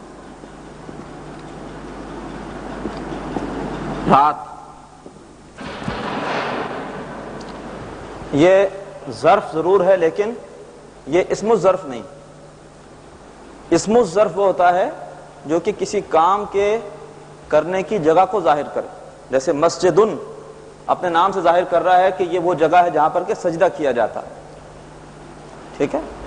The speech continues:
मतबखुन अपने नाम से जाहिर कर रहा है कि ये वो जगह है जहाँ पर के खाना पकाया जाता है, बावर्ची खाना। लैलुन, इसी तरह से गदन, इसके माने होते हैं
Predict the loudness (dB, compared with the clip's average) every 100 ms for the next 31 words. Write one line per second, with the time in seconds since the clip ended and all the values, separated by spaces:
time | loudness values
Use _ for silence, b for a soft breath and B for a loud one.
0 | 2 2 4 0 2 0 -2 -8 -8 -4
1 | -2 -2 2 2 2 4 4 4 0 2
2 | 4 2 0 -2 0 0 2 4 4 4
3 | 0 0 -2 -2 -4 -6 -14 -16 -2 2
4 | 2 4 4 4 4 0 -4 -6 0 2
5 | 2 -2 -2 -2 -2 -8 -16 -18 -18 -18
6 | -20 -18 -18 -14 2 4 6 4 0 -4
7 | -12 -18 -18 -20 -20 -10 -8 -2 2 4
8 | 4 2 0 0 -8 -16 -18 -20 -16 -2
9 | 2 4 2 0 -8 -14 -16 -18 -20 -20
10 | -20 -20 -20 -20 -18 -18 -18 -20 -20 -20
11 | -20 -20 -18 -18 -14 -10 -4 2 4 4
12 | 0 0 0 0